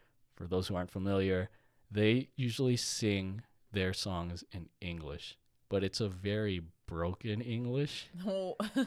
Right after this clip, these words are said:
Speaker 1: And, like, the lyrics aren't, like, they're not, they feel like fragmented English sentences. But I just loved it because it was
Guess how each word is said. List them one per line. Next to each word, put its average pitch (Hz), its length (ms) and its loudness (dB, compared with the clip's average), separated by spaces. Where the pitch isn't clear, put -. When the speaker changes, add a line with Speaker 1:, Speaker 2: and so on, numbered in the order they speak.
Speaker 1:
And, 98 600 4
like, 104 240 0
the 113 120 4
lyrics 104 500 6
aren't, 98 800 2
like, 95 260 -4
they're 107 140 2
not, 110 240 4
they 131 100 2
feel 139 220 4
like 120 180 8
fragmented 95 800 0
English 87 360 -4
sentences. 82 760 -8
But 92 300 6
I 98 180 6
just 110 320 0
loved 95 540 4
it 87 220 -4
because 90 680 -4
it 107 120 -2
was 95 400 0